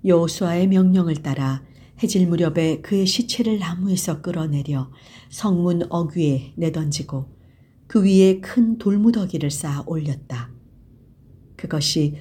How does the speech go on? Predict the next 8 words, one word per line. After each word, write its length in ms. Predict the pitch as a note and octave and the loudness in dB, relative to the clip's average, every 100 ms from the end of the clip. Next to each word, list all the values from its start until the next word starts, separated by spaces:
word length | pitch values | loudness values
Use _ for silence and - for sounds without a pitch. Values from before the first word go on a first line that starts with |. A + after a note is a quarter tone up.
| - | -8
오늘까지 720 | - F#3 F#3 F3+ E3 C#3+ D3 - | 2 2 2 -2 -6 -4 -6 -6
그대로 300 | - F3+ F3 | -4 -4 -4
있다. 440 | D3 - B2+ A#2+ - - - - - - - - - - - - - - - - - - _ - | -8 -10 -10 -10 -20 -20 -20 -20 -20 -20 -20 -20 -20 -20 -20 -20 -20 -20 -20 -20 -20 -20 _ -8
그 100 | - | 2
후 160 | F#3+ G#3 | 4 6
여호수아는 800 | F#3 F#3 F#3 G#3+ F#3+ F#3+ G3 F#3+ | 6 6 2 -2 0 0 0 -2
에발산 580 | G3 G3 G#3+ G#3+ G#3 F#3+ | -4 -2 -2 0 0 0
위에 460 | E3+ D#3+ D3+ C3+ | 2 2 2 0